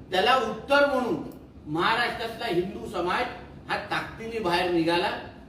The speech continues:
म्हणून तुम्हाला हे एवढे मोठे प-, आकडे आणि टक्के दिसतायत. कारण का जे काही भीती पसरवण्यात आली, जे काही एकंदरीत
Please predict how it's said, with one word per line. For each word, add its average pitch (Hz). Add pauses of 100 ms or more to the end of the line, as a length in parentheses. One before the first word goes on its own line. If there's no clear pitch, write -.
(320)
म्हणून 170
तुम्हाला 214
हे 214
एवढे 220
मोठे 214 (200)
प-, 185 (420)
आकडे 165
आणि 190
टक्के 175
दिसतायत. 196 (680)
कारण 180
का 220
जे 202
काही 254
भीती 175
पसरवण्यात 233
आली, 151 (500)
जे 208
काही 226
एकंदरीत 233